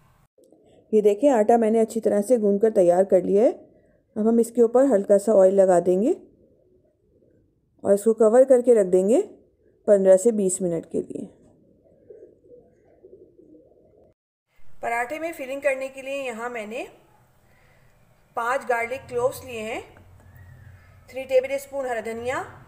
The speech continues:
थ्री से फ़ोर टेबल स्पून मैंने butter लिया है, one teaspoon कुटी हुई लाल मिर्च, one teaspoon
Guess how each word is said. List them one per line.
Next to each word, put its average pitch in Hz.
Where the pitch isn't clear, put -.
थ्री 277
से 294
फ़ोर 277
टेबल 269
स्पून 277
मैंने 254
butter 226
लिया 277
है, 285
one 240
teaspoon 285
कुटी 226
हुई 226
लाल 226
मिर्च, 311
one 226
teaspoon 285